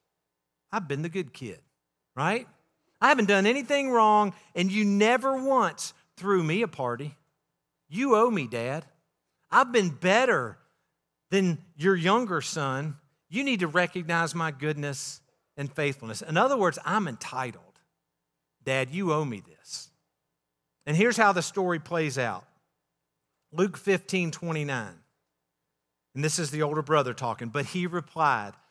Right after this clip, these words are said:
'All these years I've slaved for you and never once refused to do a single thing you told me to. And in all that time, you never gave me even one young goat for a feast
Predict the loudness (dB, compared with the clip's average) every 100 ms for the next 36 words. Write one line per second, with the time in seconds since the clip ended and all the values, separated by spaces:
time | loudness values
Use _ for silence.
0 | _ _ 0 4 4 2 -4 -4 -4 -6
1 | -6 -4 -2 -2 0 0 0 -2 -4 -2
2 | -2 -6 -12 -8 -6 -4 -6 -10 _ _
3 | -10 -4 -4 -4 -6 -2 -2 -2 -8 -10
4 | -8 -6 -6 -8 -10 -8 -8 -8 -8 -8
5 | -10 -8 -8 -6 -8 -12 _ _ _ -16
6 | -8 -6 -6 -8 -12 -20 _ _ _ _
7 | _ _ _ -2 0 2 6 6 6 2
8 | 0 0 4 4 4 0 0 0 0 -2
9 | -2 -2 -2 -8 -8 -8 -6 -8 -6 -2
10 | -2 -2 -2 -2 0 -2 0 -2 -2 -8
11 | -6 -6 -6 -8 -8 -8 -14